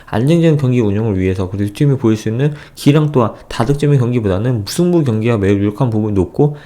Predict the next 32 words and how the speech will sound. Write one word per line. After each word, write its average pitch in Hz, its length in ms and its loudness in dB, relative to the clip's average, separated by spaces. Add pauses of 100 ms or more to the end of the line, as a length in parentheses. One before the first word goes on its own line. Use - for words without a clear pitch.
다득점의 147 480 2
경기로서 113 480 -2
격차를 110 420 -4
벌리는 131 360 2
축구 143 320 -2
경기 104 300 -4
결과가 98 400 0
예상되어지지 101 600 -2
않고 143 480 0 (240)
일반적인 147 440 4
한 185 180 -4
골차 151 360 0
또는 131 220 0
영 98 220 -2
대 110 80 0
영 127 160 0
무승부까지 117 920 -2
바라볼 110 340 2
수 - 120 -8
있는 104 240 -2 (400)
현재 165 220 2
두 139 140 -4
팀의 127 320 0
팀 175 200 0
컬러를 165 360 2
생각해 151 320 2
본다면 113 420 0 (360)
마이너스 113 540 2
그리고 98 200 -2
플러스 151 340 -2
일의, 143 340 2
일의 131 240 2